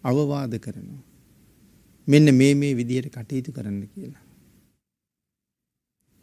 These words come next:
සමහරලාට දානි ටික සිඟාගෙන ආවත් ඒ දානේ වළඳන්න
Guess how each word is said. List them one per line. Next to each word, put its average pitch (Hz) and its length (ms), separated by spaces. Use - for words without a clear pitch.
සමහරලාට 151 520
දානි 123 320
ටික 131 200
සිඟාගෙන 123 520
ආවත් 123 480
ඒ 160 100
දානේ 160 360
වළඳන්න 165 520